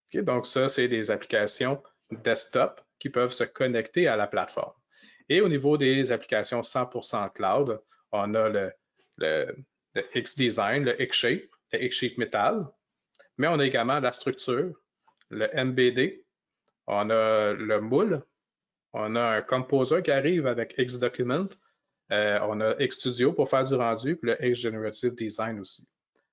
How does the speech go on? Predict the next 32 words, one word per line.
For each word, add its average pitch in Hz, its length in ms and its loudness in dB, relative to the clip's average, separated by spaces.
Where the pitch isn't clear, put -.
Alors 98 200 2
ça, 202 120 0
c'est 143 180 -2
toutes 175 180 2
des 135 180 4
applications 131 640 0
cent 160 320 -2
pour 139 180 -2
cent 135 300 -2
cloud, 123 480 0
euh, 101 160 2
qui - 140 -10
sont 107 500 0
dès 127 240 2
maintenant 117 440 0
disponibles. 107 600 -4
Puis 104 120 -12
je 101 120 -4
sais 123 200 -2
qu'il - 140 -12
va 101 100 0
y - 40 2
avoir 101 240 0
d'autres 117 320 0
outils 123 500 -6
qui 120 100 -12
vont 101 220 0
arriver, 110 500 0
euh, 92 160 2
euh, 95 140 0
très - 180 -4
bientôt. 113 480 0